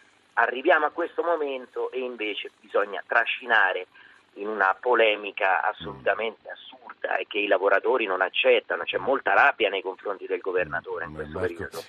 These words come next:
Speaker 2: è Marco Bentivoglio, segretario generale fimcisl, che ha parlato prima di sentire le voci di, eh, Panicco, Attino e Brambilla. Due WhatsApp audio, eccoli.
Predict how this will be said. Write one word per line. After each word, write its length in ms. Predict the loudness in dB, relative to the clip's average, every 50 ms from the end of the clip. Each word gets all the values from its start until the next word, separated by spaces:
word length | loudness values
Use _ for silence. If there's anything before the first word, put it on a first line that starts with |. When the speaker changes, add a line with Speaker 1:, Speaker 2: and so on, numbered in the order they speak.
| -12
Speaker 2:
è 80 | -10 -6
Marco 280 | -4 -4 -6 -4 -6 -6
Bentivoglio, 460 | -4 -4 -6 -4 -2 -2 0 0 0 -2
segretario 420 | -4 -4 -4 -2 2 2 2 2
generale 380 | 2 0 2 4 4 4 2 2
fimcisl, 580 | -2 -4 -6 -4 -4 -6 -6 -6 -6 -6 -8 -8
che 120 | -4 -2
ha 80 | -4 -2
parlato 540 | 0 -2 -2 -2 0 0 0 0 0 -4 -10
prima 240 | -8 -6 -4 -4 -4
di 80 | -4 -6
sentire 400 | -6 -6 -8 -4 -4 -4 -2 -2
le 80 | -2
voci 260 | -2 -4 -6 -6 -8
di, 160 | -8 -8 -8 -10 -10 -18 -20 -20 -20 -20 -18 -8
eh, 240 | -4 -2 -2 -2 -2
Panicco, 560 | -2 -2 0 0 0 -2 -2 -2 -4 -4 -2 -2
Attino 460 | -6 -6 -6 _ 0 2 2 4 2
e 40 | 2
Brambilla. 560 | 2 0 -2 0 0 -2 -2 -2 0 -2 -2
Due 180 | -2 -2 -2 -2
WhatsApp 440 | -2 -2 -4 -4 -4 -6 -4 -4
audio, 280 | -8 -10 -10 -10 -10 -12
eccoli. 280 | -12 -12 -14 -18 -18 -18